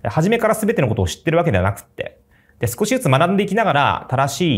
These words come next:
い正解にたどり着くんだっていうような、そういった考え方に、まあ、基本的には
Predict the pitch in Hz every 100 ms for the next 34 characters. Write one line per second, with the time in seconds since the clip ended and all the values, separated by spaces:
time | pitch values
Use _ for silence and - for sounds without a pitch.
0 | 80 - - 127 127 131 131 117 135 156
1 | - 165 117 - - 113 120 101 107 87
2 | - - 185 185 190 175 - 185 180 185
3 | 190 165 165 170 117 - - _ _ _
4 | 147 107 107 - 131 120 123 131 90 -